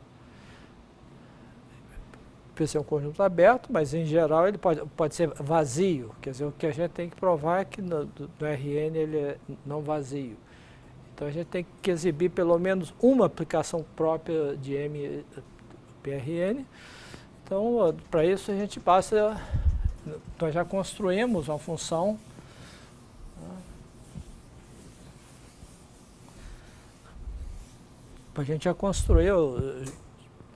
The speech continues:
já mostrou que, que existe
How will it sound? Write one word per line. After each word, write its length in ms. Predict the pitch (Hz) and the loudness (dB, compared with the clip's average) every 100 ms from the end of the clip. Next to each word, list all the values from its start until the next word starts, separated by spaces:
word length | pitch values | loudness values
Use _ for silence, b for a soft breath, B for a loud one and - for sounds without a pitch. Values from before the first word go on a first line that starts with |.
| - - - | -20 -16 -12
já 140 | 143 | -10
mostrou 640 | 143 151 - - 165 175 | -8 -8 -8 -10 -2 -2
que, 220 | 175 185 160 - - - - | 0 -4 -6 -10 -18 -20 -14
que 80 | |
existe 480 | 143 131 165 - 160 | -12 -8 -10 -6 -8